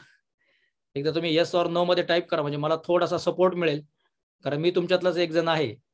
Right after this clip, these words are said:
आणि सेशन करतोय, म्हणजे असं काही नाही की माझ्याकडे खूप काही आहे, फक्त मी जे काही आहे ते तुमच्या समोर ठेवण्याचा इथं प्रयत्न करतोय. आता आपल्याला फोटोग्राफी, फोटो स्टुडिओ, बरं इथे आपण पाहूयात पहिले. Yes, yes, yes, thank you so much सगळ्यांना, thank you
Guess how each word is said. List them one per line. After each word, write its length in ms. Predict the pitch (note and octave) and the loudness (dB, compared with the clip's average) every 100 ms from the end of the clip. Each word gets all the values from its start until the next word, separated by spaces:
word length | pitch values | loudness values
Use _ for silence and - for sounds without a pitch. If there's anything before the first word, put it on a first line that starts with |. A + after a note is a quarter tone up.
| _ | _
आणि 440 | B2+ C#3 D3 D3 C3 | -10 -8 -6 -6 -4
सेशन 340 | D#3 - D#3+ | -4 -6 -6
करतोय, 240 | D#3+ D#3+ | -6 -4
म्हणजे 160 | D#3+ D3+ | -4 -4
असं 160 | D#3 D#3+ | -4 -2
काही 140 | D#3+ | -4
नाही 140 | E3 | -4
की 100 | D#3 | -6
माझ्याकडे 340 | D3+ D3+ D3 C#3 | -4 -4 -6 -6
खूप 160 | D3 D3 | -8 -6
काही 140 | D3 | -4
आहे, 240 | C#3 C#3 D3 - _ _ _ _ - | -4 -4 -6 -10 _ _ _ _ -12
फक्त 180 | C#3+ | -4
मी 180 | D3+ D#3 | -2 -2
जे 120 | D3 | -2
काही 240 | D#3 D#3+ D#3+ | 0 0 0
आहे 300 | C#3 D3 E3 | -2 -2 -2
ते 60 | F3 | -2
तुमच्या 260 | E3+ E3+ | -4 -4
समोर 260 | E3 E3 D#3+ | -4 -2 -2
ठेवण्याचा 520 | D#3+ D3+ D3 B2+ F3 A#3 _ _ _ _ | -2 -4 -4 -6 -8 -8 _ _ _ _
इथं 100 | - | -6
प्रयत्न 380 | - F3 D#3 C3 | 2 4 2 0
करतोय. 300 | B2 A#2+ A#2+ A2 _ _ _ - | -8 -12 -12 -14 _ _ _ -6
आता 180 | F3 A3+ | 0 2
आपल्याला 340 | A3+ A#3+ F#3 | 2 4 4
फोटोग्राफी, 960 | F3+ G3 G3+ G#3 A3 A3+ A#3+ A#3+ B3 - _ _ _ - | 4 2 2 0 0 -2 -4 -6 -6 -12 _ _ _ -14
फोटो 260 | D#3 F#3+ G3+ | -4 0 0
स्टुडिओ, 280 | F#3+ G3 D3+ | -2 -2 -2
बरं 160 | D#3 | -2
इथे 140 | D3+ E3 | -2 -2
आपण 220 | E3 E3 | -4 -4
पाहूयात 260 | D#3+ E3 D#3 | -2 -2 -2
पहिले. 300 | D#3 C#3 C3+ | -4 -4 -2
Yes, 340 | D#3 D#3+ - D#3+ | -2 -2 -4 -6
yes, 100 | D#3 D#3 | -4 -6
yes, 100 | D#3 D#3 | -6 -4
thank 180 | D#3+ F3 | -4 -4
you 160 | D3+ | 0
so 60 | F#3 | 2
much 140 | F3+ | 2
सगळ्यांना, 480 | E3+ D#3+ D#3 D#3 D#3+ D3+ _ _ _ _ _ _ _ _ _ _ _ _ _ _ | 0 0 0 0 -6 -8 _ _ _ _ _ _ _ _ _ _ _ _ _ _
thank 180 | E3+ F#3 | -2 0
you 100 | F#3 | -2